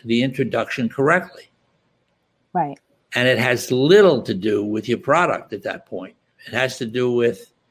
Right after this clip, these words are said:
Speaker 1: what you want to accomplish. So if you're, if you're a vendor, you're trying to sell a product,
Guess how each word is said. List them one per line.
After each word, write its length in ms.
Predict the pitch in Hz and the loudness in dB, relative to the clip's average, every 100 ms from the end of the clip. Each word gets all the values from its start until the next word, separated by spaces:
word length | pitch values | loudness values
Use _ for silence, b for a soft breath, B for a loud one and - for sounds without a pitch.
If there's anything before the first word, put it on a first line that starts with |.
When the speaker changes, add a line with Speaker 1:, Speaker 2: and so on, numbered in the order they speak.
| _ _ _ _ _ | _ _ _ _ _
Speaker 1:
what 200 | 131 127 | -2 0
you 80 | 131 | 2
want 180 | 123 123 | 2 4
to 60 | |
accomplish. 720 | 127 120 156 190 190 92 - | 2 0 0 0 -2 -10 -6
So 160 | - 127 | 2 2
if 100 | 113 | 4
you're, 140 | 156 | 4
if 360 | 156 160 143 120 | 4 0 -8 -2
you're 220 | 135 131 | 4 4
a 80 | 123 | 4
vendor, 320 | 107 127 156 | 2 2 0
you're 160 | 160 117 | -2 -2
trying 240 | 135 120 | -2 -2
to 80 | 117 | -2
sell 240 | - 127 | -2 0
a 60 | 120 | 0
product, 560 | - 120 131 156 156 | 0 0 2 0 -2